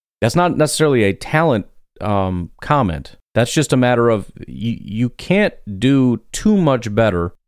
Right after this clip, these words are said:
in terms of having a guy that really is in sync with his play, his, his offensive coordinator, head coach, the play caller, knowing the offense inside and out, knowing exactly what to do with the ball, doing exactly the right thing, and even doing a little bit extra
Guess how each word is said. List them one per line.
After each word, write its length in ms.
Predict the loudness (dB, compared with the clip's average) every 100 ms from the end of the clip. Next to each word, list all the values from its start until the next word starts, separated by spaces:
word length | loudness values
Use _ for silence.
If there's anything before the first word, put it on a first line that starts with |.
| _
in 80 | -4
terms 280 | 0 0 2
of 100 | 0
having 340 | 2 2 2
a 80 | 0
guy 260 | 2 2 4
that 160 | 2
really 640 | 0 -2 2 4 4 4 4
is 160 | 2 2
in 140 | 0
sync 380 | 0 0 0 -2
with 120 | -2
his 320 | 0 -2 -4 -8 -2
play, 300 | 0 0 -2 -6
his, 280 | -4 -4 -4
his 180 | -4
offensive 460 | 0 0 0 -2 -2
coordinator, 340 | 0 0 0
head 200 | 0 -2
coach, 340 | -2 -2 -2 -4
the 80 | -2
play 240 | 0 0
caller, 420 | 0 -4 -4 -14 -20 _ -6
knowing 300 | 0 2 4
the 80 | 4
offense 420 | 2 2 0 2
inside 380 | 0 2 2 2
and 100 | 2
out, 280 | 2 -2 -4
knowing 300 | 0 2 2
exactly 500 | 0 0 0 2 2
what 200 | 2 0
to 80 | 0
do 120 | 0
with 120 | 0
the 80 | 0
ball, 260 | 0 0 0 _ -4
doing 280 | 0 2 2
exactly 420 | 2 0 2 0
the 100 | 2
right 220 | 2 2
thing, 180 | 0 0
and 80 | 0
even 380 | -2 0 2 2
doing 320 | 2 2 2
a 40 |
little 200 | 2 2
bit 140 | 2 2
extra 480 | 2 0 0 0